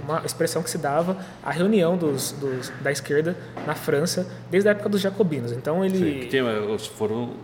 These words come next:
Speaker 2: mais revolucionários do que essa outra versão. Até ele assinala, né?
Speaker 1: É, ele assinala isso. Ele diz que eles são bem menos revolucionários, são muito mais pequeno-burgueses e eles estavam ali na, no interesse deles de manter a, a própria, o próprio poder, mas de uma forma social-democrata. A gente vai chegar nisso, acho que,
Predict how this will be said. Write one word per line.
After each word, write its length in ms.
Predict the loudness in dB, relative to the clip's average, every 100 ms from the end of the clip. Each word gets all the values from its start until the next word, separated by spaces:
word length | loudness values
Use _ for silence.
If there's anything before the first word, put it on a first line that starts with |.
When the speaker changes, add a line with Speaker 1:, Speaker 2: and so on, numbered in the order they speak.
| -4
Speaker 2:
mais 180 | -2 0
revolucionários 680 | 0 0 0 0 2 2 0
do 80 | -2
que 140 | 0
essa 260 | 0 -2 -6 -4
outra 220 | -4 -2
versão. 380 | -2 -4 -6 -4
Até 140 | 2
ele 120 | 2
assinala, 520 | 2 2 0 0 -2
né? 60 | -4 -2
Speaker 1:
É, 100 | 0
ele 80 | 2
assinala 380 | 0 0 2 2
isso. 120 | 0
Ele 100 | -6
diz 160 | -6 -4
que 120 | -2
eles 220 | -2 -2
são 220 | -4 -4
bem 220 | -2 0
menos 200 | 0 2
revolucionários, 400 | 0 0 -2 -2
são 100 | -4
muito 460 | -8 -6 0 0 0
mais 120 | -2
pequeno-burgueses 720 | -2 -2 2 2 4 2 4
e 40 | 2
eles 120 | 2
estavam 300 | 0 2 2
ali 200 | 0 -2 -4 -14 -16 -16 -4
na, 280 | 2 4
no 80 | 6
interesse 360 | 6 6 4 4
deles 220 | 4 4
de 80 | 4
manter 360 | 4 4 2
a, 440 | 4 4 2 0 -4
a 40 | -4
própria, 680 | -2 0 2 2 0 -4 -6 -2
o 60 |
próprio 220 | 0 2
poder, 340 | 2 4 4 2 -4 -12 -12 -2
mas 180 | 2 4
de 40 |
uma 100 | 4
forma 400 | 4 4 6 4
social-democrata. 680 | 2 0 4 4 4 0 -4
A 20 |
gente 140 | -4 0
vai 100 | -2
chegar 300 | 0 0 0
nisso, 260 | -2 -4 -4 -6 -14 -12
acho 160 | -10
que, 140 | -10